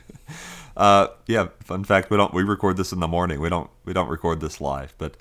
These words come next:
maybe we should start recording a little later in the day. But also, does anyone care about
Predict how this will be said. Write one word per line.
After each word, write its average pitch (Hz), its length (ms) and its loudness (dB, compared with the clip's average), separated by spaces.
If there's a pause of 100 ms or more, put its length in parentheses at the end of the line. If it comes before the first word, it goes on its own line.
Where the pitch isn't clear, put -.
(680)
maybe 190 160 2
we 240 100 0
should 160 220 2
start 127 220 4
recording 101 340 4
a 92 60 2
little 90 180 2
later 85 220 2
in 80 80 -2
the 78 80 -2
day. 76 180 -2
But 78 140 0
also, 147 320 4
does 110 120 -2
anyone 185 320 0
care 127 300 4
about 147 480 2